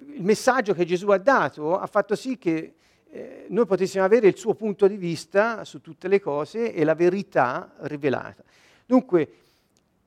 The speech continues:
se rimaniamo nella religione non facciamo altro che rimanere impantanati nei nostri problemi. Perché?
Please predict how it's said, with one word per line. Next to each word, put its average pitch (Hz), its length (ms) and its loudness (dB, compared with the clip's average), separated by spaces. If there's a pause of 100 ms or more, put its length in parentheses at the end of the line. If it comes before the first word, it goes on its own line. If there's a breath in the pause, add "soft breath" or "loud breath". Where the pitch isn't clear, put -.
se 262 340 4
rimaniamo 214 760 2
nella 190 220 2
religione 233 760 2
non 175 160 0
facciamo 208 440 0
altro 196 600 2
che 170 160 0
rimanere 185 360 2
impantanati 170 720 0
nei 151 80 -4
nostri 131 280 -8
problemi. 135 500 -2
Perché? 190 580 2